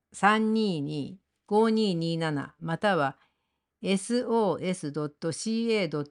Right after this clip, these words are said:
トジーオーブイスラッシュエスエーエフイーエーテ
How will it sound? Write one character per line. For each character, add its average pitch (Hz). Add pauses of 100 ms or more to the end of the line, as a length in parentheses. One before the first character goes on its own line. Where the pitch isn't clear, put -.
ト 160
ジ 196
ー 208
オ 196
ー -
ブ 180
イ 147
ス -
ラ 214
ッ 214
シ 156
ュ - (220)
エ 180
ス 233
エ 208
ー 202
エ 220
フ 160
イ 170
ー 180
エ -
ー -
テ -